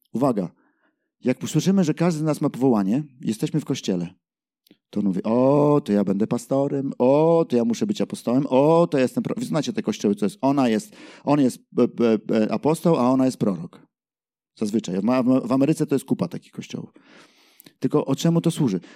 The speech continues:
To służy temu, że się wywyższają. Bo w, do, bo w mniemaniu ludzi w kościele, w, w powszechnym mniemaniu jest, bo na, bo na fundamencie apostołów i proroków został zbudowany Kościół. I ci ludzie, którzy tak głoszą, to głoszą wywyższenie człowieka,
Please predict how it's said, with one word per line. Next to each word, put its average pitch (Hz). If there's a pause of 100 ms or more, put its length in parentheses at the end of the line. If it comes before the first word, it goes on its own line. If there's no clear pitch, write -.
To 123
służy 156
temu, 135
że 135
się 147
wywyższają. 143 (1300)
Bo 120
w, 117
do, 135
bo 127
w 110
mniemaniu 139
ludzi 123
w -
kościele, 113
w, -
w -
powszechnym 143
mniemaniu 120
jest, 135 (220)
bo 160
na, 175 (100)
bo 139
na 151
fundamencie 147
apostołów 135
i 123
proroków 113
został 107
zbudowany 104
Kościół. 87 (240)
I -
ci -
ludzie, 180
którzy 165
tak 135
głoszą, 113
to 156
głoszą 135 (240)
wywyższenie 143 (160)
człowieka, 160